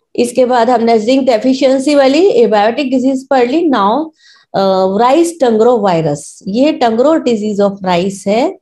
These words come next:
ये Tungoro virus है, इससे होता है।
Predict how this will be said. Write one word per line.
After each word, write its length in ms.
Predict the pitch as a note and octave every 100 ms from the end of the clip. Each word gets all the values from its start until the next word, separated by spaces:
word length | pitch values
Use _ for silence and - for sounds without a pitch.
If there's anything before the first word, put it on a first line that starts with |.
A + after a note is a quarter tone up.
| G#3+
ये 240 | A#3 C#4+
Tungoro 560 | C#4+ B3+ A#3+ C4 D#4+ D#4+
virus 500 | A3+ E3 F#3 G#3 -
है, 280 | G#3 B3 -
इससे 540 | - G3 - A#3 F4+ - _ _ _ -
होता 280 | F#3 F#3
है। 340 | C#3 D3+ C#3